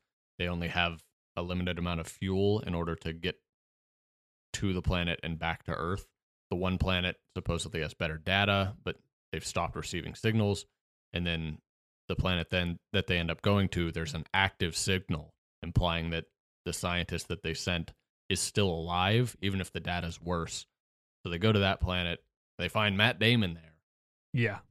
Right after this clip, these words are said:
Speaker 1: Uh, he lies to them and is like, "This place is inhabitable. Let's get the heck outta here and go, go save the world." We find out, of course, that he was also lying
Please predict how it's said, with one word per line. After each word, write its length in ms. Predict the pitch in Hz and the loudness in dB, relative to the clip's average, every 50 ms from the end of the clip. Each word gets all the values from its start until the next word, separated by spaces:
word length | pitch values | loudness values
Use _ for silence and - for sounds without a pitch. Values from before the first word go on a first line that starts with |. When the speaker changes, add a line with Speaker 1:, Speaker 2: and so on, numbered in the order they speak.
| _ - 90 | _ -4 -2
Speaker 1:
Uh, 340 | 87 82 78 76 76 71 50 - _ _ _ _ _ _ _ | -2 -2 -2 -4 -6 -10 -12 -14 _ _ _ _ _ _ _
he 220 | 104 101 95 - - _ _ _ _ _ - | 0 0 0 -2 -6 _ _ _ _ _ -2
lies 400 | 95 101 107 107 110 107 101 - | 2 4 6 6 6 6 4 2
to 100 | - 117 | 0 2
them 340 | 104 104 101 98 101 104 98 | 4 4 4 4 4 4 2
and 80 | 87 85 | 2 0
is 180 | 80 82 - | -2 -4 -4
like, 360 | 85 80 82 82 - - - _ _ _ _ _ _ _ _ _ _ _ _ | -4 -4 -4 -4 -6 -10 -18 _ _ _ _ _ _ _ _ _ _ _ _
"This 180 | - 151 190 - | 0 0 0 0
place 340 | - - 98 107 120 - - | 0 0 2 2 4 4 4
is 120 | 156 135 147 | 4 6 8
inhabitable. 640 | 151 143 156 160 170 165 165 127 104 110 101 92 | 8 8 8 6 4 4 2 2 2 2 2 4
Let's 180 | 95 123 131 - | 2 0 -2 0
get 160 | - 117 - | -2 -2 0
the 100 | - 117 | 2 2
heck 220 | 110 131 139 - 139 | 4 4 2 4 6
outta 220 | 143 147 143 127 | 6 6 6 6
here 280 | 101 104 104 101 98 92 | 6 6 6 6 4 4
and 180 | 90 90 90 | 2 0 0
go, 360 | 87 98 110 113 117 117 120 | 2 2 2 4 4 2 2
go 180 | 117 - 110 110 | 0 0 0 0
save 380 | 104 - - 113 120 120 113 107 | 0 0 0 0 0 -2 0 0
the 80 | 110 | 0
world." 500 | 104 107 113 117 113 104 95 92 87 - - _ _ _ - | 2 2 2 2 2 2 2 0 -4 -8 -14 _ _ _ -6
We 100 | 104 92 | -4 -2
find 240 | - 95 92 92 | 0 0 0 2
out, 140 | 92 92 92 | 2 2 2
of 100 | 92 90 | 0 -2
course, 280 | - - 90 85 - - | -2 -2 -2 -2 -2 -4
that 120 | - - - | -6 -8 -2
he 140 | - 117 | 0 2
was 180 | 117 113 107 95 | 4 4 4 4
also 340 | 101 104 104 - - 87 85 | 4 4 2 2 0 -2 -4
lying 580 | 82 78 76 78 78 76 73 73 76 80 87 | -4 -4 -2 -2 -2 -2 -2 -2 -4 -6 -6